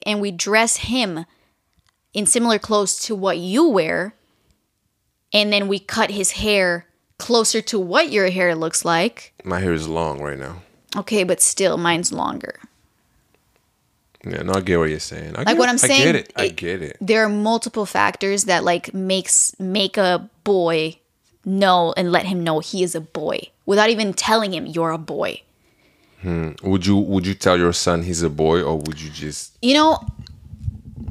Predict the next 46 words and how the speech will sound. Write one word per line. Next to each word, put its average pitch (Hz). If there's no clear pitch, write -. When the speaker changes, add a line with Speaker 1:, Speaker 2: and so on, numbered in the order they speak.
Speaker 1:
I 226
feel 254
like 240
whenever 202
we 190
do 180
have 185
children, 202
if 180
we 175
still 175
have 180
this 165
podcast, 175
which 175
I 175
really 170
hope -
that 143
we 147
do, -
um, 175
Speaker 2:
We'll 92
Speaker 1:
I'm 92
Speaker 2:
have 92
Speaker 1:
sure 214
Speaker 2:
them, 220
Speaker 1:
we're 214
Speaker 2:
we'll 95
Speaker 1:
gonna 95
Speaker 2:
have 82
them 85
on 80
here 73
and 71
Speaker 1:
No, 233
no, 196
we're 185
not 190
gonna 190
have 170
our 165
kids -
on 151
here, -
but 170